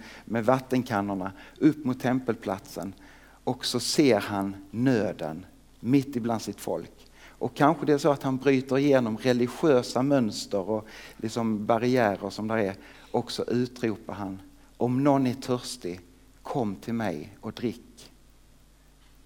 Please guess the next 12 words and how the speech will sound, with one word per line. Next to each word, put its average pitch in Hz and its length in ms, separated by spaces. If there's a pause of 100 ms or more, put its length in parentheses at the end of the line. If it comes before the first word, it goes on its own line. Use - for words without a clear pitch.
(140)
Den 127 180
som 127 200
tror 143 340
på 139 180
mig, 104 400 (260)
ur 113 80
hans 120 300
inre 127 420
ska 110 200
det 110 80
flyta 120 460
strömmar 117 880